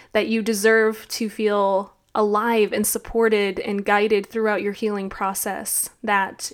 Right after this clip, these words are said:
you are capable of doing this, but you don't have to do it alone. So get the real support that you need.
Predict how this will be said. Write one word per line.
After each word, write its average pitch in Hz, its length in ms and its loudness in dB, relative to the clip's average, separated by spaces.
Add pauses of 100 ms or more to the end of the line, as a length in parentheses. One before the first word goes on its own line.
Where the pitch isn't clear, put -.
you 214 240 -2
are 233 200 4
capable 220 600 -2
of 214 180 -2
doing 208 320 -2
this, 190 480 -6 (400)
but 208 100 -4
you 220 80 0
don't 208 200 2
have 220 100 -2
to 226 100 -6
do 202 140 -2
it 202 60 0
alone. 185 460 -4
So - 200 -4
get 226 160 0
the 233 100 2
real 226 280 2
support 226 600 -2
that 214 120 0
you 220 140 -2
need. 214 360 -2